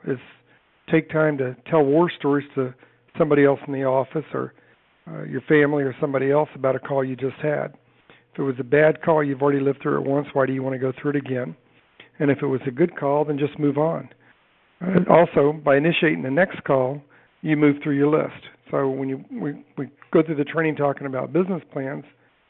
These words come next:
one of the things on the business plan is to know what your matrix are. What are your numbers? You should know how many calls you have to make in order to get a presentation or get an appointment. You know how many appointments you have to have to get a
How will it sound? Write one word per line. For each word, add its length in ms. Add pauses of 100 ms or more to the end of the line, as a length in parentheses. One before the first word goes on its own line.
(220)
one 140
of 80
the 100
things 260
on 80
the 60
business 440
plan 240
is 160
to 60
know 440 (420)
what 160
your 100
matrix 480
are. 120
What 180
are 40
your 180
numbers? 380 (640)
You 200
should 100
know 120
how 100
many 120
calls 340
you 80
have 160
to 60
make 280
in 100
order 220
to 100
get 140
a 40
presentation 760
or 60
get 180
an 60
appointment. 520 (540)
You 100
know 100
how 60
many 120
appointments 420
you 80
have 100
to 100
have 160
to 80
get 120
a 60